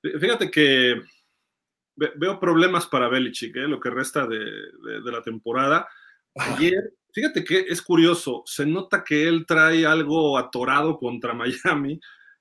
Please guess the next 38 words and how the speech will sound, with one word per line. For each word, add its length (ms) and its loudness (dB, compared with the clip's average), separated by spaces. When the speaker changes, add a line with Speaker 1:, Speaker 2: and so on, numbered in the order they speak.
Speaker 1:
porque 400 0
los 140 0
dos 140 -4
partidos 340 0
contra 280 -2
Miami 340 0
es 60 0
donde 200 0
lo 120 2
he 40 0
visto 260 -4
explotar 720 -2
contra 240 -4
los 160 -8
árbitros. 640 -10
Speaker 2:
Sí. 160 -8
Speaker 1:
Con 220 0
justa 300 -2
razón, 400 0
las 180 0
dos 220 -2
veces. 560 -2
Y, 300 -6
y, 60 -4
Speaker 2:
Ujú. 100 0
Speaker 1:
y 80 0
soy 200 0
Dolphin, 520 -6
pero 400 -2
tampoco 320 -4
me 120 0
gusta 420 2
que 520 -2
favorezcan 540 -2
a 40 -4
mi 100 -10
equipo 500 -2
descaradamente. 920 -6